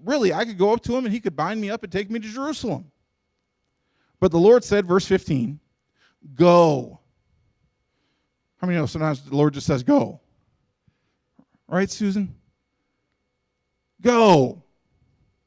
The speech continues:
It's Susie. I said, "Susie Jensen." She said, "Susan, who's that?" <laughs> "Go, for he is a chosen instrument of mine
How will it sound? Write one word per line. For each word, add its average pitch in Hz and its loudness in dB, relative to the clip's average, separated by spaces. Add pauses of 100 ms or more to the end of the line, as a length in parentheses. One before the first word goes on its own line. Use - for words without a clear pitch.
(960)
It's 131 -20
Susie. 123 -12
I 127 -8
said, 127 -14
"Susie 123 -10
Jensen." 123 -12 (160)
She - -8
said, - -2
"Susan, 208 -10
who's 180 -12
that?" 160 -10 (360)
<laughs> 262 -8 (1400)
"Go, 156 4
for 143 -2
he 190 0
is 165 -2
a 147 -6
chosen 208 -2
instrument 175 -4
of 139 -4
mine 127 0